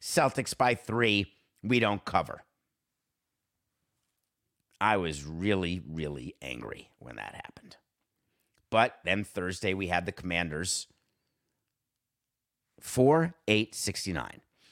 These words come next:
But then Thursday we had the Cowboys over the Commanders by eleven. The aforementioned Commanders then fired Jack Del Rio. They lost, I think, sixty-nine to six,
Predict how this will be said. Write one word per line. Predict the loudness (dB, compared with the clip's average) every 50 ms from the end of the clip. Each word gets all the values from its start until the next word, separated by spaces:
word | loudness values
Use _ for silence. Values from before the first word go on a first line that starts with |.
| _ -10 -6
But | 0 2
then | 4 2 2
Thursday | 2 2 4 4 4 4 4 4 2 2
we | 4 4 4
had | 2 2
the | 0
Cowboys | -4 -2 2 4 4 4 4 2 2 2 2 0 0
over | -2 -2 0 0
the | -2 -2
Commanders | -4 -2 -2 -2 0 -2 -2 -2
by | -2 0 0
eleven. | 0 2 2 0 0 0 -2 -6 -8 -8 _ _ _ _ _ _ _ _ _ _
The | 2 4
aforementioned | 4 4 4 2 0 0 0 0 0 -2 -4 -4
Commanders | -4 0 2 2 2 2 2 0 0 -2 -4 -6 -10 -4
then | 0 2 2 2
fired | 2 2 4 4 4 4 2
Jack | 2 2 2 2 2 0
Del | 0 0 0
Rio. | 0 -2 0 0 0 0 -2 -4 -6 _
They | 2 2 4
lost, | 4 6 6 6 4 4 2 0
I | -2 -2
think, | 0 0 2 2 2
sixty-nine | 2 0 0 0 0 0 0 0 0 2 2 2 2 2 0
to | -2 -4 -6
six, | -4 -2 0 2 2 0 0 -4 -8 -8 -10 -12